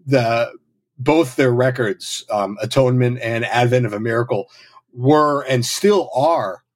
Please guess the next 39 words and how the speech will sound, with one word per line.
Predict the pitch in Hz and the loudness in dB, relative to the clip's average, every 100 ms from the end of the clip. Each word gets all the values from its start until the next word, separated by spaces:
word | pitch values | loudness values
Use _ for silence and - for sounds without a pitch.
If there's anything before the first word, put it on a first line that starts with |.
| _ | _
huge | - 156 143 127 | -4 0 2 2
influences | 131 131 123 107 98 | 0 0 -2 -2 -8
on | 98 92 92 | -8 -8 -10
me. | 90 - | -18 -4
In | 127 131 | 0 2
fact, | 143 156 139 - - _ _ _ _ _ _ _ _ | 2 2 0 -4 -16 _ _ _ _ _ _ _ _
uh, | 127 120 120 127 | -2 -2 -2 -4
if | 131 135 | -2 0
I'm | 151 156 | 0 0
ever | 143 123 | -2 -2
stuck, | - - 123 131 - - _ - | -4 0 0 -2 -10 -18 _ -6
uh, | 117 110 107 110 | -2 0 -2 0
if | 127 | 0
I | 135 | 0
ever | 139 127 | 0 0
have | 123 | 0
writer's | 117 113 135 139 123 | 0 0 2 0 0
block, | 120 107 95 - - _ _ _ _ _ _ _ _ _ _ | 0 0 -2 -8 -20 _ _ _ _ _ _ _ _ _ _
uh, | 113 107 104 | 0 0 0
musically, | 107 127 151 151 110 95 87 - | 2 2 2 0 -2 -6 -6 -4
I | 110 | -2
put | 110 160 135 | 0 2 2
on | 120 | 0
Advent | 120 117 120 120 117 | -2 -2 0 0 -2
of | 107 | -2
a | |
Miracle, | 110 117 117 - 104 101 | -4 -2 -2 -2 -4 -2
and | 104 | 0
I | 104 | 0
always | 117 110 | 0 0
get | 107 101 | -2 -8
some | - 120 110 | -6 -6 -6
inspiration | 101 101 104 101 101 95 92 | -8 -12 -10 -8 -8 -10 -14
from | 85 80 | -18 -20
it, | _ | _
still | - - 156 107 | -14 -2 0 0
to | 98 | -4
this | 98 - | -12 -8
day. | 110 90 | -6 -6